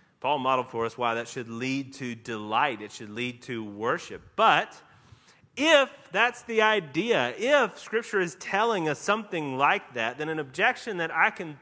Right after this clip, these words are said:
think our culture might have is that if you're saying that you are, at your core, dependent on someone or something else, man, that's weak. There's something weak about that.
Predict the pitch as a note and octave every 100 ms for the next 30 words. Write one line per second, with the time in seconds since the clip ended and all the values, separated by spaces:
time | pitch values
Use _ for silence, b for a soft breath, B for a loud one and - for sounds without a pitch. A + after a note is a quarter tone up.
0 | _ A3 E3+ F3+ - B B B B -
1 | F3+ F3+ - G#3+ A#3+ A3 F3 D#3+ C#3+ C3
2 | F3+ F#3 C#3 C3 D3+ B B B D#3+ E3
3 | G3+ F3+ D3+ G#3+ C#4 - A#3 A3 F#3 E3
4 | C#3+ D#3+ G#3+ A#3 G#3 G#3+ E3 D#3 A3 G#3+
5 | G3+ G3+ - A3 A3 F#3 - D#4 - -
6 | A#3 C4 C4+ C#4 A3+ - - _ b b
7 | b _ D3+ F3 F3+ F#3+ G3+ G3 G3+ G#3+
8 | G#3 G#3+ B3+ C4+ A#3+ D4+ - G3 - C#4+
9 | - - - _ _ _ _ _ _ _
10 | _ _ _ _ _ _ _ _ _ _
11 | G3 E4 D4 A#3 E3+ B3 E4 - F#3 D3+
12 | B2 A2 F#2 -